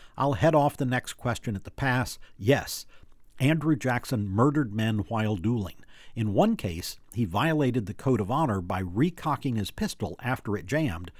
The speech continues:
and shooting his opponent down anyway.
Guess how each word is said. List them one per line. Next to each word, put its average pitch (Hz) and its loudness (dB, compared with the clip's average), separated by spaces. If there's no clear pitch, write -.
and 135 0
shooting 160 0
his 120 -2
opponent 110 -4
down 98 -2
anyway. 92 -6